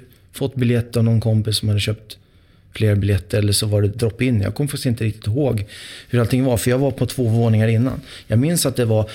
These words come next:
två tanter som slogs med käft för att komma in, fast de inte hade biljett. Och då tänkte jag så här: "Ja, hoppas man inte är frikort hos någon utav dem."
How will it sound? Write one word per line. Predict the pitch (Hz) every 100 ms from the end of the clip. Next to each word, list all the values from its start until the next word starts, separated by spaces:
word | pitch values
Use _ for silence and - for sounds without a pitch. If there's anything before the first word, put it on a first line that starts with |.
| - -
två | - 131 160
tanter | 175 151 110 107 156
som | 127 113
slogs | - 156 -
med | 123
käft | - 151 -
för |
att | 110
komma | 107 123
in, | 120 143
fast | 101 -
de | 107
inte | 101
hade | 101
biljett. | 113 123 - - - - - -
Och | 123
då | 120
tänkte | 139 117 113
jag | 107
så | 101
här: | 90
"Ja, | - 131 98 117 143 - - - - 117 - - -
hoppas | 120 - 139 -
man | 143
inte | 123
är | 113
frikort | 123 110 101 113 -
hos | -
någon | 120 107
utav | 104 101
dem." | 147 135